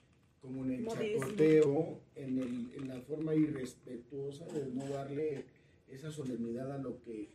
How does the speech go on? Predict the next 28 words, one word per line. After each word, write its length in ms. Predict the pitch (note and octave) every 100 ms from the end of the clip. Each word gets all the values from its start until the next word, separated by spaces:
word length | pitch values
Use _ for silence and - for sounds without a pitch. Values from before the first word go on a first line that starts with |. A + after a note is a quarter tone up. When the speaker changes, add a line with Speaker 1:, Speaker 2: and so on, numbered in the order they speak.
| - C3
Speaker 1:
nosotros 540 | B2+ A#2 B2+ C3 C3+
le 80 | A#2
damos 280 | A#2 A#2+ A#2
la 100 | G#2+
solemnidad. 560 | G2+ F#2 F#2 - G2+ G#2 - -
O 40 |
sea, 220 | - - G#2+ D4 - - _ _ _ _ _ _ _ _ _ _ _
<clears throat> 840 | D#3 D3+ C3+ B2+ - - _ _
pues 100 | -
es 140 | D#3 D#3
un 120 | G3+
estilo 380 | F#3 F#3 F3 E3
de 80 | C3+
vida, 260 | C#3 D3+
es 100 | C#3
una 180 | D#3 D#3
manera 420 | C#3+ A#2+ B2 C#3
de, 380 | A#2+ G#2+ G2+ G2+ - - - - - _ _ _ _
de 100 | C3
ver 140 | C3+ C#3+
las 180 | C3+ -
cosas, 420 | D#3 - A2+ -
¿no? 100 | A2+ C#3
Desde 420 | A#2 G2+ F#2+ A2+
otro 180 | A#2 A#2
punto 340 | - A#2+ A#2+
de 120 | A#2 G#2
vista. 240 | A#2 -